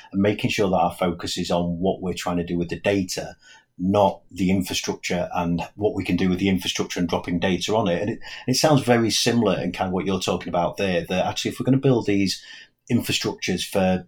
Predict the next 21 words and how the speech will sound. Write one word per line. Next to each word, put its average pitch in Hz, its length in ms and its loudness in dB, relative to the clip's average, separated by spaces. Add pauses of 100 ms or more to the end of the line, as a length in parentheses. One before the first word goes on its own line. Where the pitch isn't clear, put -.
(200)
you - 120 -4
know, - 100 -8
for, 95 160 -6
for - 120 -8
delivering 92 560 2
what 95 180 0
modern 101 280 2
businesses 90 500 -4
need, 78 340 -6 (300)
the 101 80 0
idea 98 400 4
is 95 240 2
more 101 360 2
to 98 100 -6
focus 95 420 -2
on 92 300 0
what 101 180 0
we're 92 120 -4
trying 92 280 0
to 90 120 -4
deliver 95 480 -2